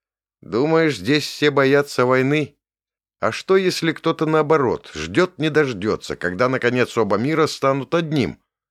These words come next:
«Зачем?» «Послушай, Кир, ты, конечно, хороший парень, хоть и техник. Ну, то есть из Саригона.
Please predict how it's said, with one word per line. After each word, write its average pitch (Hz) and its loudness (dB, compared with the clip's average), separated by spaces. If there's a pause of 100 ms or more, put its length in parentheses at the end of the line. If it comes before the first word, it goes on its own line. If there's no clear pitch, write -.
(500)
«Зачем?» - -2 (800)
«Послушай, 80 -6
Кир, - -6 (400)
ты, 110 -6
конечно, 107 -2
хороший 110 -2
парень, 82 -2 (140)
хоть 101 -6
и 113 -6
техник. 87 -4 (400)
Ну, 147 0 (180)
то 143 2
есть 127 0
из 131 -2
Саригона. 139 -2